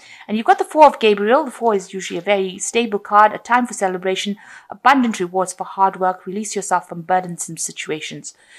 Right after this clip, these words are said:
So you're reaching a phase of real, uh, stability.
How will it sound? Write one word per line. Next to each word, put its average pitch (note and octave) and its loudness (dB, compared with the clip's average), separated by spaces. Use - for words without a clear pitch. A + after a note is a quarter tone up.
So A3 2
you're G#3+ -6
reaching B3+ -4
a F#3+ 0
phase A3 -2
of F#3 -4
real, G#3 -2
uh, F3+ -18
stability. F3 -8